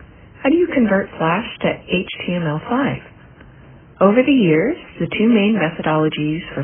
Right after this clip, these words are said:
front-end development across any web-based application were Adobe Flash Flex ActionScript and H T M L JavaScript C S S.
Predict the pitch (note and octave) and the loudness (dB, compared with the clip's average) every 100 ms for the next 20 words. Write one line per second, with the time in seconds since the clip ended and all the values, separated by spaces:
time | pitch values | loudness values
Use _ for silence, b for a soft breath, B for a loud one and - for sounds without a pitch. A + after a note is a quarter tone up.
0 | - D3+ D#3+ D#3 E3+ E3 C#3+ - E3+ E3+ | -2 -2 0 -2 -2 -2 -2 -2 -4 -4
1 | E3 - D3 C#3 - D#3+ F#3+ E3+ D#3 - | -8 -6 -6 -6 -8 -6 -2 -2 -4 -4
2 | C#3+ D#3 - C3+ C#3 G#3 D3+ C#3 D3 D#3 | -4 -4 -6 -8 -6 -6 -4 -4 -6 -8
3 | - B B B B B F#3+ - E3+ D#3+ | -10 B B B B B 2 4 4 4
4 | G3 C4 - - D3+ D#3+ G3 - - D#3+ | 4 0 -4 -2 0 0 -4 -12 -4 -2
5 | E3 - - D#3+ D3+ - D#3 C#3 - D3+ | -2 -6 -8 -4 -4 -6 -6 -6 -6 -6
6 | - - - B B B B B - F3 | -8 -14 -20 B B B B B -4 -2
7 | - F3+ A3 - B3+ A#3 G3+ G#3+ - E3+ | 0 -2 -2 2 4 6 4 0 -2 0
8 | D#3+ E3+ - D#3+ - - - C3+ D3 - | 0 -2 -6 -4 -4 -6 -6 -2 -2 0
9 | A#3+ - | 0 -2